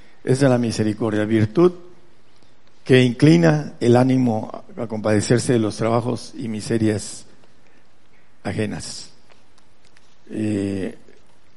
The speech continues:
el rico que tiene endurecido el corazón siempre trata de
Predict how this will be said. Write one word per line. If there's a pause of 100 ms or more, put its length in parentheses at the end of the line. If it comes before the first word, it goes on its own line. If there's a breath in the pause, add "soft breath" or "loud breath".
(360)
el
rico
que
tiene
endurecido
el
corazón (800 soft breath)
siempre
trata
de